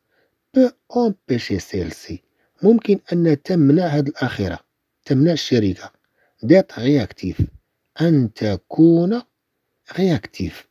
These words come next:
عندها واحد رد الفعل كإحساس بتعاملها مع الواقع.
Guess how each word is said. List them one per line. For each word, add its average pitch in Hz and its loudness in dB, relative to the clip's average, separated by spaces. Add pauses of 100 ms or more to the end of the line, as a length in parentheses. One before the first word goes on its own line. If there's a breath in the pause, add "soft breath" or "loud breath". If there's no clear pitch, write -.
(140)
عندها 107 -4
واحد 120 -4
رد 107 -8
الفعل 95 4 (460)
كإحساس - -4 (320)
بتعاملها 147 2
مع 170 -2
الواقع. 107 -2